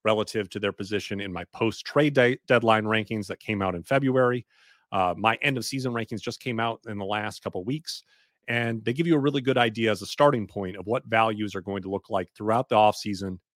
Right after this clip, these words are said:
into the twenty-three twenty-four season. To be able to do that,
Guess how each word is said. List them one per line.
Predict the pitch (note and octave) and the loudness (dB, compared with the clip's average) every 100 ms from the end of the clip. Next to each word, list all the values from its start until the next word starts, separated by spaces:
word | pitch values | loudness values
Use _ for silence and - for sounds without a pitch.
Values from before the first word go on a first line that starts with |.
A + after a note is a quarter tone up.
| D3 | -2
into | C#3+ C3+ | -2 -2
the | G#2 | -6
twenty-three | - A2 G#2 - G#2 G2+ F#2+ - | -4 -4 -4 -4 -4 -2 -4 -10
twenty-four | - A2 E2+ - A2 G2 | -10 -8 -8 -6 -2 -2
season. | - E2 D2+ - _ _ _ _ _ _ _ _ - - - - - _ - | -2 -10 -16 -20 _ _ _ _ _ _ _ _ -20 -20 -20 -20 -20 _ -4
To | |
be | C3 E3 | 6 8
able | F3+ E3 | 8 6
to | |
do | A#2 B2+ B2+ | 2 2 6
that, | A2+ G#2 | 6 4